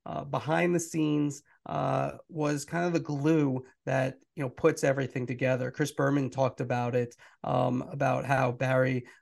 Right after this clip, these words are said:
uh, had that big booming voice. And, you know, when Chris Berman says, "G-Men," uh, that's in honor of Barry Sachs, who was a huge Giant fan. Uh, and then several, uh, uh, broadcasters,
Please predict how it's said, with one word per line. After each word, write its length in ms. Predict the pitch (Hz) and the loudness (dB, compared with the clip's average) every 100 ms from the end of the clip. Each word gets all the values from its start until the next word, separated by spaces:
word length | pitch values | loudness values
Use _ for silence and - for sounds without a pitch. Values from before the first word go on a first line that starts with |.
| - | -6
uh, 240 | - - | 0 0
had 180 | 135 131 | 2 2
that 220 | 135 131 | 0 0
big 240 | 143 135 135 | -2 -2 0
booming 360 | 139 139 139 | 2 4 2
voice. 460 | 127 131 135 127 - - - | 4 4 4 2 -8 -20 -6
And, 380 | 139 135 135 127 - - | 0 4 4 0 -4 -4
you 60 | 147 | 0
know, 80 | |
when 80 | 139 | 2
Chris 180 | 143 147 | 4 4
Berman 380 | - 147 147 135 | 6 6 6 4
says, 420 | 147 139 131 123 _ - 147 | 2 4 2 -2 _ -14 -6
"G-Men," 800 | 135 170 175 156 143 131 131 131 _ - | -2 2 6 6 6 2 0 -4 _ -4
uh, 200 | - 135 | -2 4
that's 240 | 147 147 | 4 6
in 80 | 151 | 4
honor 400 | 147 139 143 139 | 4 4 4 2
of 100 | 127 | 2
Barry 260 | 131 131 127 | 2 2 0
Sachs, 460 | - 139 131 - | 2 4 2 0
who 60 | 135 | -8
was 120 | 123 | -6
a 60 | 123 | -4
huge 340 | 131 135 - | -2 -2 -2
Giant 380 | 131 127 131 120 | 0 2 0 -2
fan. 380 | 135 123 123 - - _ | -4 -4 -6 -10 -20 _
Uh, 300 | 156 151 139 | -2 0 0
and 100 | 143 | 0
then 180 | 147 139 | 0 0
several, 600 | - 151 151 160 147 131 - _ | 2 2 6 6 6 2 -2 _
uh, 20 | - | -2
uh, 540 | 139 147 - 147 135 - - | -2 -4 -8 -8 -8 -12 -6
broadcasters, 880 | 151 139 135 139 135 - 139 131 | 0 0 2 2 2 0 -2 -2